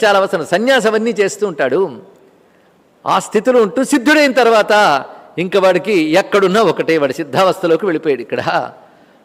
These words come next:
అది ప్రధానమైన అంశం. వాడికి ఎక్కడున్నా ఒకటిగానే ఉంటాడు. వాడు బ్రహ్మీభూతుడు, వాడు గురించి లేదు. ఆ సిద్ధ సన్యాసి.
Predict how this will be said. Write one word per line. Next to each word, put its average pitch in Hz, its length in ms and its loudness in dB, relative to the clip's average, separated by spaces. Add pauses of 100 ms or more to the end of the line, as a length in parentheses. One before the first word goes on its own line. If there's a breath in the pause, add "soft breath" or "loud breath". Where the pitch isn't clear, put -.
అది 175 160 -2
ప్రధానమైన 190 720 -2
అంశం. 165 280 -4 (600 soft breath)
వాడికి 156 220 0
ఎక్కడున్నా 202 440 0
ఒకటిగానే 202 440 2
ఉంటాడు. 151 340 0
వాడు 190 180 2
బ్రహ్మీభూతుడు, 226 680 2
వాడు 175 260 2
గురించి 214 320 0
లేదు. 147 200 0 (240)
ఆ - 20 -6
సిద్ధ 196 280 0
సన్యాసి. 202 460 -4